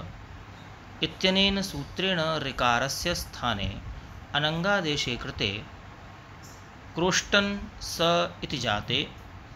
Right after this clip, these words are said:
अप्त्रिन्त्रिच् स्वस्रि नप्त्रि नेत्रि त्वष्टि क्षत्रि होत्रि पोत्रि प्रशास्त्रीणाम्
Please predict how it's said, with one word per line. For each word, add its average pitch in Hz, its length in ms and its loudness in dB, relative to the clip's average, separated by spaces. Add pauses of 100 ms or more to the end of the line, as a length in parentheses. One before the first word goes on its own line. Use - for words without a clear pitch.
(220)
अप्त्रिन्त्रिच् 170 1040 2
स्वस्रि 170 540 0
नप्त्रि 160 400 0
नेत्रि 147 380 0
त्वष्टि 151 360 -4
क्षत्रि 160 460 0
होत्रि 123 400 0
पोत्रि 143 380 0
प्रशास्त्रीणाम् 123 880 2